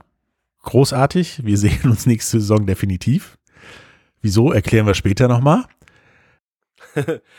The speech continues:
Speaker 2: Aber, aber ich muss, ich muss auch sagen, was ich, was ich stark fand, es gibt einen neuen Partner und das ist die, äh, P S D Bank Rhein-Ruhr.
Speaker 1: Ja.
Speaker 2: Die ist der neue Partner der Cheerleader und Partner von Rheinfire. Und, ähm, ganz am Ende wurde dann mitgeteilt, dass die, ähm, dass die neue Cheerleader-Crew ihren ersten Auftritt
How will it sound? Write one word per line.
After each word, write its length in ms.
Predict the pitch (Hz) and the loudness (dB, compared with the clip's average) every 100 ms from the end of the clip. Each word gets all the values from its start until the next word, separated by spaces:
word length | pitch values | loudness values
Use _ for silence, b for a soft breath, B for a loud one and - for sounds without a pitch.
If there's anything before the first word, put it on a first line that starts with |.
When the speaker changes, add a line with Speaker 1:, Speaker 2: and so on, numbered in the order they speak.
| B B | B B
Speaker 2:
Aber, 420 | 170 170 165 160 | 2 2 0 0
aber 160 | 151 | 0
ich 140 | 156 160 | 0 0
muss, 200 | 214 - 175 156 | -2 -2 -14 -12
ich 160 | 156 | -4
muss 160 | 170 202 | 0 2
auch 80 | 151 | 2
sagen, 260 | 139 180 | 2 0
was 160 | 143 143 | 0 -2
ich, 220 | 202 - | -4 -6
was 140 | 139 156 | -6 -6
ich 100 | 151 | -8
stark 240 | 160 185 | -8 -8
fand, 260 | - 160 156 | -4 -4 -4
es 120 | - | -8
gibt 160 | 220 | -6
einen 60 | 190 | 0
neuen 220 | 160 135 | 2 2
Partner 400 | 135 170 196 220 | 0 -2 -2 -2
und 100 | 175 | -2
das 160 | 135 135 | -4 -6
ist 140 | 170 | -8
die, 220 | 160 139 131 | -4 -2 0
äh, 220 | 123 120 | 0 2
P 160 | - | 2
S 120 | 143 - | 2 0
D 140 | 196 | -4
Bank 260 | 196 175 147 | -2 -2 -2
Rhein-Ruhr. 380 | 127 131 226 233 | -4 0 0 2
Speaker 1:
Ja. 140 | 135 B B B - | 0 B B B -12
Speaker 2:
Die 60 | |
ist 140 | 175 - | -6 0
der 80 | 147 | 2
neue 240 | 151 143 | 2 2
Partner 380 | - 156 196 196 | 0 0 0 -2
der 140 | 160 | -2
Cheerleader 420 | - 180 180 170 | -6 -6 0 0
und 320 | 143 135 123 - | 0 -2 -6 -4
Partner 260 | 139 131 | -4 -4
von 200 | 127 127 | -6 -4
Rheinfire. 540 | 190 254 - 202 170 175 B B B B | -4 -4 -6 -4 -4 -6 B B B B
Und, 420 | 151 151 143 127 - | 0 2 0 -6 -2
ähm, 460 | 131 131 127 120 | 0 0 -4 -6
ganz 220 | 110 196 190 | 0 0 2
am 120 | 151 | 0
Ende 240 | 180 196 | 2 2
wurde 180 | 160 160 | 2 0
dann 180 | 143 135 | 2 0
mitgeteilt, 680 | 185 - 165 160 151 156 - | -2 -4 -4 0 0 0 -2
dass 240 | 131 - | -2 -2
die, 280 | 131 127 123 | -4 -2 -2
ähm, 960 | - 120 113 110 107 107 104 104 127 113 | -2 -2 -2 -2 -4 -6 -8 -10 -10 -6
dass 160 | 123 | -4
die 100 | - | 0
neue 240 | 123 175 156 | 2 2 2
Cheerleader-Crew 560 | - 196 170 - 180 | -2 -4 -4 -4 -6
ihren 240 | 165 147 127 | 0 0 0
ersten 400 | 143 185 - 160 | 0 0 -2 -8
Auftritt 720 | 156 202 208 - 214 208 | -4 -4 -4 -2 -2 -2